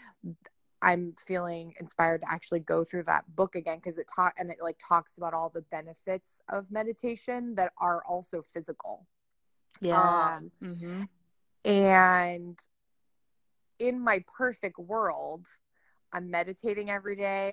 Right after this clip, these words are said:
Speaker 1: I'm doing yoga every day, I'm running some amount every day,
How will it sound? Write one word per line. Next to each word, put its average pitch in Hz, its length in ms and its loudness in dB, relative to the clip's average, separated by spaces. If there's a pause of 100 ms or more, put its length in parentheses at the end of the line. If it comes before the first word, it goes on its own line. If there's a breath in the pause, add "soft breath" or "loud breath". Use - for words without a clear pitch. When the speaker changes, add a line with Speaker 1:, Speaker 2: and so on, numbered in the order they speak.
Speaker 1:
I'm 208 120 -8
doing 208 240 -4
yoga 165 360 -4
every 160 240 -10
day, 156 360 -6 (100)
I'm 170 180 -10
running 175 480 -6
some 185 360 2
amount 185 420 8 (100)
every 156 300 -10
day, 135 400 -4